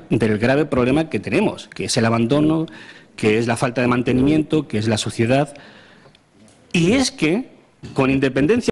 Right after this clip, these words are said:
de quién sea el responsable que deba responder de esto, con independencia de eso, los vecinos lo están padeciendo y sufriendo. Y se nos acercan a nuestro grupo,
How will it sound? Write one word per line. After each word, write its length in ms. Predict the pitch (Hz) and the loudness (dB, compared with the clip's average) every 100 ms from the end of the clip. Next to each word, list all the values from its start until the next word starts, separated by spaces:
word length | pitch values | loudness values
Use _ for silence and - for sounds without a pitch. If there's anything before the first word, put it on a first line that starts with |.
| - | -2
de 260 | 165 127 | 0 -2
quién 320 | - 254 240 | 0 0 2
sea 380 | 190 - 131 107 | 0 0 0 0
el 100 | 107 | -2
responsable 800 | 113 113 120 110 165 147 107 98 - | -2 -4 -2 0 0 0 -2 -8 -4
que 100 | 110 | 0
deba 160 | 131 | 2
responder 540 | 131 127 120 117 127 113 | 2 0 0 2 2 0
de 260 | 104 104 | 0 0
esto, 320 | 127 - 135 160 - _ _ - | 0 -2 -6 -8 -12 _ _ -4
con 160 | 113 | -2
independencia 540 | 113 113 107 131 180 196 | 0 0 0 -2 0 0
de 100 | 127 | 0
eso, 160 | 175 175 - - | -2 -6 -10 -6
los 220 | - 139 | -2 0
vecinos 420 | 139 135 220 226 190 | 0 0 0 0 -2
lo 120 | 151 | -4
están 280 | - 165 190 | -2 -2 0
padeciendo 500 | 190 113 139 156 196 | 0 0 0 0 0
y 60 | |
sufriendo. 680 | - 107 - 156 151 92 - _ _ _ _ _ | -2 -4 -2 -2 -2 -4 -8 _ _ _ _ _
Y 120 | 226 | -2
se 100 | 226 | 0
nos 160 | 165 139 | 0 0
acercan 380 | 117 220 214 143 | 0 -2 0 0
a 40 | |
nuestro 320 | 143 190 208 | 0 0 0
grupo, 400 | 190 202 175 185 | 2 0 2 0